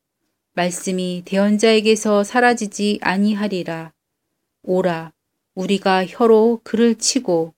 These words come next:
그의 말 중의 어떤 것에도 주의를 기울이지 말자." 하였나이다. 오 주여,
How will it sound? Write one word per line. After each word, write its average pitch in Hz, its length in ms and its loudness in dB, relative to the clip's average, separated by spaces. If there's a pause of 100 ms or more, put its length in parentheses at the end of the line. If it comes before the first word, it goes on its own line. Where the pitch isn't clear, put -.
(520)
그의 208 380 4
말 202 300 4
중의 208 400 0
어떤 226 500 2
것에도 202 500 0
주의를 208 520 4
기울이지 214 640 0
말자." 196 680 0
하였나이다. 180 840 -4 (960)
오 202 260 4
주여, 175 560 -2